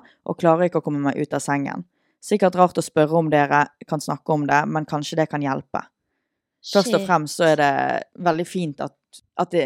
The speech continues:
Speaker 1: du synes det hjelper å snakke om det.
Speaker 2: Ja. Det er
Speaker 1: Eh,
Speaker 2: green flag,
Speaker 1: ja.
Speaker 2: holdt jeg på å si.
Speaker 1: Det er jo
Speaker 2: Det
Speaker 1: veldig mange som ikke ville snakket om det.
Speaker 2: Mm, ja, det er veldig bra, for
Speaker 1: Eh.
Speaker 2: det, det kan hjelpe den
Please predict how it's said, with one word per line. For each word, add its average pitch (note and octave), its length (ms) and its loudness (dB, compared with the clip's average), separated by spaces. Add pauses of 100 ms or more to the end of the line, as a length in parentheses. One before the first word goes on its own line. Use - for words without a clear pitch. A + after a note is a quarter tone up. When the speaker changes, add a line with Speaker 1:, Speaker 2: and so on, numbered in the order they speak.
Speaker 1:
du E3+ 100 -4
synes F3 180 -6
det E3+ 100 -4
hjelper E3+ 360 2
å C#3 60 -6
snakke - 280 -12
om D3 120 -6
det. A#2 140 -6
Speaker 2:
Ja. F#3+ 260 -2 (400)
Det - 180 -6
er D3 220 -2 (180)
Speaker 1:
Eh, G3 60 -10
Speaker 2:
green F3 260 -4
flag, E3+ 240 0
Speaker 1:
ja. D3 80 4
Speaker 2:
holdt D#3+ 160 -4
jeg - 80 -14
på D#3 100 -12
å D3+ 80 -4
si. D#3+ 160 -6
Speaker 1:
Det F3+ 140 6
er E3+ 140 8
jo E3+ 40 6
Speaker 2:
Det E3+ 80 2
Speaker 1:
veldig D#3+ 240 8
mange D#3 240 4
som D#3 300 6 (160)
ikke - 320 -2
ville C#3+ 180 6
snakket C#3 380 -4
om B2 100 -4
det. - 140 -4
Speaker 2:
Mm, G3+ 460 -8
ja, F#3 180 -6
det G3 100 -4
er F#3 160 -4
veldig F3+ 320 -8
bra, D#3+ 200 -2 (100)
for D#3 80 -2
Speaker 1:
Eh. D#3+ 80 -4
Speaker 2:
det, F3 340 -6
det G3 180 -8
kan F3+ 180 -12 (120)
hjelpe F3 680 -12 (200)
den D#3+ 380 -12